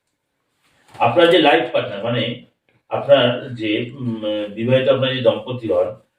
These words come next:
আপনার, আহ, মানে অর্ধাঙ্গিনী বা, উম, যে আপনার হাজবেন্ড হবে, সে কিন্তু এই বছর কিছু নতুন ইনকামের জন্য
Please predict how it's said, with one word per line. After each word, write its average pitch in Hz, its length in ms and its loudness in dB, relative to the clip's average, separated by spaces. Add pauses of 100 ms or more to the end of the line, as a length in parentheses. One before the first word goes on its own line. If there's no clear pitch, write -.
(220)
আপনার, 120 340 2 (240)
আহ, 104 480 0 (680)
মানে 110 300 -4 (760)
অর্ধাঙ্গিনী 165 680 2
বা, 143 80 6
উম, 120 460 -2 (120)
যে 120 100 0
আপনার 120 380 -2
হাজবেন্ড 120 480 -2
হবে, - 380 -4 (340)
সে 156 100 -6
কিন্তু 156 520 -2
এই 135 160 -2
বছর 147 280 2
কিছু 123 420 -4
নতুন 123 200 -4
ইনকামের 131 500 0
জন্য 120 320 -6